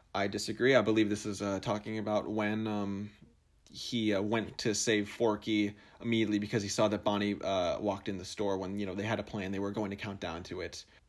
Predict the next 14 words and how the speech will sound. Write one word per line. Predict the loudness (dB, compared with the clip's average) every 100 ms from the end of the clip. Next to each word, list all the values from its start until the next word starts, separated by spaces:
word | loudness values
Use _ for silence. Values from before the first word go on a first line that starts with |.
| _
Um, | -8 -6 -8 -12 -14 -16 _ _
but | -6 -4
Bonnie | -4 -4
walked | -6 -8
in, | -8
and | -8 -8
then | -10
that | -10 -10
kinda | -10 -8
ruined | -8 -8 -8
everything | -8 -8 -10
because | -10 -10 -8
he |
rushed. | -6 -4 -6 -8